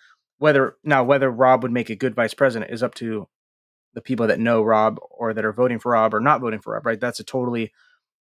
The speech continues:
personal opinion. Um, I mean, I think he would do phenomenal. I think Justin would do phenomenal. I,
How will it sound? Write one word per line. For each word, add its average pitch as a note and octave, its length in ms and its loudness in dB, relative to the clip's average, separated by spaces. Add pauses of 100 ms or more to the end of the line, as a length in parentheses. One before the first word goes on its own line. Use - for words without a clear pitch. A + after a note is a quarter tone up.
(120)
personal C#3 440 2
opinion. A#2 640 -2 (460)
Um, A2 500 -4 (380)
I C#3 40 -6
mean, C#3+ 140 2
I C#3 40 4
think C3+ 200 -2
he C3+ 100 -2
would B2 80 -2
do A#2 100 -4
phenomenal. A#2 800 -2
I A#2 100 -4
think A#2+ 260 -8
Justin A#2+ 380 -2 (120)
would A2+ 120 -8
do G#2+ 120 -8
phenomenal. G2 480 -8
I, A2 180 -4